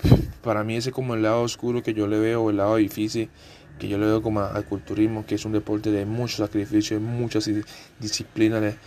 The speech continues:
de mucha constancia y de mucha dedicación. Entonces, eh, para mí ese, ese, ese, ese, ese es como el lado oscuro de, de, de, de culturismo. Eh,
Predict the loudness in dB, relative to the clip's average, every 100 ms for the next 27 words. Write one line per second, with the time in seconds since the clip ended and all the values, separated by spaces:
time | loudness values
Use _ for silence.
0 | -20 -18 -8 -4 -2 -2 -2 -2 -4 0
1 | 2 2 0 0 0 -2 -2 0 2 2
2 | 2 -4 -2 -2 -2 -6 -4 -4 -6 -12
3 | -20 -20 -20 -20 -20 -10 -6 -4 -2 -4
4 | -8 -14 -20 -12 -2 -2 0 0 0 -2
5 | -6 -18 -20 -20 -20 -20 -20 -14 -6 0
6 | 2 2 0 0 0 0 -2 -4 -4 -4
7 | -8 -6 -6 -2 0 0 0 -2 0 0
8 | 0 -4 -12 -20 -20 -20 -20 -20 -20 -10
9 | -10 -8 -10 -8 -8 -8 -6 -4 -2 -2
10 | -8 -14 -20 -20 -20 -20 -20 -20 _ _
11 | -14 -8 -4 -2 -2 -4